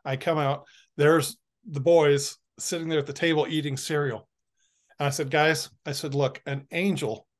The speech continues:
had to appear to me." I said, "The Lord's been dealing with you about doing your homework. One of you, I don't know which one, he's been dealing with you."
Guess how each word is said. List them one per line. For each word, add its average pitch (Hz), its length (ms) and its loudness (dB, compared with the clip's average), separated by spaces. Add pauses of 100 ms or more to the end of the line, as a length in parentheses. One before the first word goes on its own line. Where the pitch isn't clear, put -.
(100)
had 156 300 -6
to 147 120 -2
appear 143 300 -2
to 135 80 -4
me." 110 140 -8
I 113 60 -10
said, 120 300 -8
"The 135 80 -2
Lord's 196 300 0
been 151 220 -4
dealing 160 340 -4
with 113 160 -10
you 113 240 -8 (360)
about 131 260 0
doing 147 240 0
your 135 120 -2
homework. 120 360 -4
One 160 220 4
of 123 100 0
you, 104 160 -8
I 110 100 -10
don't 147 120 -6
know 143 100 -4
which 147 220 -4
one, 135 180 -4
he's 139 140 -4
been 143 160 -4
dealing 143 260 -4
with 110 160 -16
you." 104 120 -14